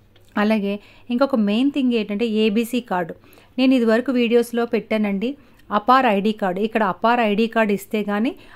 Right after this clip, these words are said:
అప్లికేషన్ ఫామ్ సబ్మిట్ అవ్వదన్నమాట అండి. So దానికి మీరు Google-లోకి వెళ్ళి ఏబీసీ, నేను ఆ వీడియో చూసి అపార్ కార్డు ముందు చేసుకున్న తర్వాత అప్పుడు ఈ అప్లికేషన్ చేయండి ఎవరైనా. ఆ తర్వాత ఇక్కడ మీ పేరు టెన్త్లో ఎలా ఉందో అలా కొట్టండి.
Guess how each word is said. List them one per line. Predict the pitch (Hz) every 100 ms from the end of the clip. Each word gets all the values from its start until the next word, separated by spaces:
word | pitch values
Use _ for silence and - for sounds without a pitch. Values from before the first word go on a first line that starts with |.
| -
అప్లికేషన్ | 196 196 214 233 226 233 226
ఫామ్ | 214 220
సబ్మిట్ | 277 196 175 220 208
అవ్వదన్నమాట | 190 196 190 180
అండి. | 180 180 - - - -
So | 240
దానికి | 220 220 220 226
మీరు | 220 277 262
Google-లోకి | 202 196 220 226
వెళ్ళి | 220 220 214
ఏబీసీ, | 208 208 214 214
నేను | 247 262
ఆ |
వీడియో | 240 214 247 294 285
చూసి | 247 247 403 - - - 202
అపార్ | 202 240 254
కార్డు | 254 262 254 233
ముందు | 233 247 214
చేసుకున్న | 220 - 262
తర్వాత | 247 226 240 294
అప్పుడు | 285 240
ఈ |
అప్లికేషన్ | 208 214 220 214 214 208
చేయండి | 190 190
ఎవరైనా. | 175 175 175 175 - - - - - - -
ఆ |
తర్వాత | 233 208 214 226
ఇక్కడ | 233 208 202 220 - - 220
మీ | 233
పేరు | - 226 226 214 196 -
టెన్త్లో | 208 208 226
ఎలా | 214 202
ఉందో | 214 220
అలా | 220
కొట్టండి. | 196 185 180 185 180